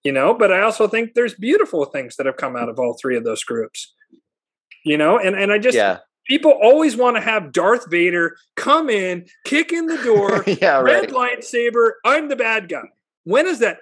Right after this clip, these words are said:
Speaker 1: ever happened in history? And the thing is, I don't even think most of these people think they're the bad guy. Some of them, I think, do.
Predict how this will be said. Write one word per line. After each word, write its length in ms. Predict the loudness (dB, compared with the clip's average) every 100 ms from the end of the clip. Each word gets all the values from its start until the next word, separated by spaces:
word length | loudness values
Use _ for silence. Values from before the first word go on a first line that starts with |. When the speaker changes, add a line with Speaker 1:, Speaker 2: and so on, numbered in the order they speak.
| -2
Speaker 1:
ever 320 | 0 0 -2
happened 380 | -2 -4 -4 -10
in 120 | -12
history? 380 | -12 -16 -16 -20 -20 _ _ _ _ _ -2
And 120 | 0
the 60 |
thing 180 | 2 2
is, 120 | 0 0
I 40 | 0
don't 120 | 2
even 160 | 0
think 180 | 0 0
most 180 | 2 2
of 40 |
these 160 | 0 -4
people 400 | -2 0 -2 -2 -4
think 260 | 4 4 2
they're 200 | 0 0
the 100 | -2
bad 240 | -6 -6 -8 -10
guy. 120 | -10 -10 -14 _
Some 300 | -6 2 2
of 60 | 4
them, 120 | 2
I 80 | 2
think, 300 | 0 -2 0
do. 240 | 0 -2